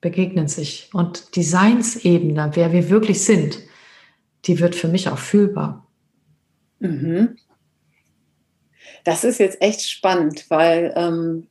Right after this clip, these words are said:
Speaker 2: das Wort Sein ist für mich was sehr Individuelles. Also sehr bei mir sein, für mich sein.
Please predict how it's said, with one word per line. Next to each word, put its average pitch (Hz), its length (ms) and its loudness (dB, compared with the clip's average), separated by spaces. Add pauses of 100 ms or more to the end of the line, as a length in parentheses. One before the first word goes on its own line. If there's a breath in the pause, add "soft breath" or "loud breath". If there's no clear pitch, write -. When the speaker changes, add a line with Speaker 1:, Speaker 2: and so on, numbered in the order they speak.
Speaker 2:
das 165 200 -6
Wort 165 220 -4
Sein 202 560 4
ist - 200 -6
für 190 120 -4
mich 196 220 -4
was 170 140 -6
sehr 202 220 4
Individuelles. 180 1040 -2 (1300)
Also 170 240 -4
sehr 180 240 2
bei 165 180 0
mir 190 500 2
sein, 208 600 2
für - 180 -6
mich 196 400 -2
sein. 185 680 -2